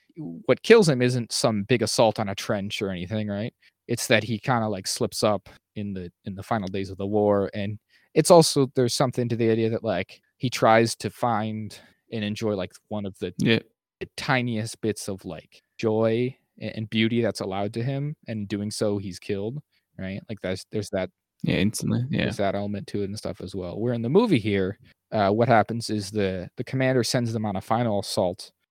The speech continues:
Speaker 1: on the, uh, the very last minutes of the war, right?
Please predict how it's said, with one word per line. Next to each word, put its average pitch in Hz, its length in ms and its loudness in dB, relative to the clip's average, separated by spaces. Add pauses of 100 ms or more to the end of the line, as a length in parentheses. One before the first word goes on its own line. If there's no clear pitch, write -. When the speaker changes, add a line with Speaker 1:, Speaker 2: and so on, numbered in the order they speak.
(260)
Speaker 1:
on 107 140 2
the, 101 180 0
uh, 87 200 -6 (380)
the 107 80 -2
very 120 180 8
last 104 220 4
minutes 104 340 -2
of 90 140 -4
the 90 100 -8
war, 90 320 -6
right? 92 240 -8